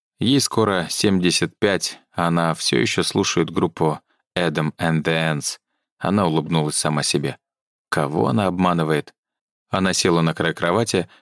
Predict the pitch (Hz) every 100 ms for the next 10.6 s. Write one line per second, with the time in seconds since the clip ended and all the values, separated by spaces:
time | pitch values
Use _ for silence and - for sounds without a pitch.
0 | - 95 - 110 143 127 104 - - 127
1 | 110 95 - 87 - 87 80 80 78 80
2 | 78 76 67 - - _ _ - 92 85
3 | 85 95 - 80 78 78 78 78 71 -
4 | _ _ _ 98 98 104 117 101 85 92
5 | - 92 104 90 - - 87 - 101 92
6 | 92 90 87 - 90 90 85 104 92 78
7 | - _ _ _ _ 104 90 95 87 85
8 | 80 85 82 85 82 78 85 80 110 95
9 | 82 - 87 87 90 90 101 - 78 78
10 | 80 101 139 98 90